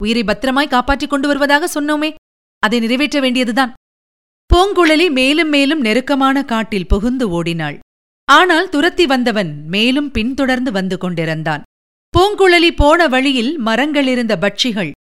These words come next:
அலறி புடைத்துக் கொண்டு ஓடின. வளைகளிலிருந்து நரிகள் கிளம்பி ஓடின. தூங்கிய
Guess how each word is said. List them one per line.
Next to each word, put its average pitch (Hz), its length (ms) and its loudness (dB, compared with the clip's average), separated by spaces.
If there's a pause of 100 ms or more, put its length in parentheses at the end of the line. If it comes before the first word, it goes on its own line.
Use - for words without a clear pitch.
(320)
அலறி 349 340 4
புடைத்துக் 359 540 0
கொண்டு 294 360 2
ஓடின. 180 340 -2 (580)
வளைகளிலிருந்து 294 840 2
நரிகள் 240 500 0
கிளம்பி 254 400 -2
ஓடின. 175 460 -4 (520)
தூங்கிய 349 420 6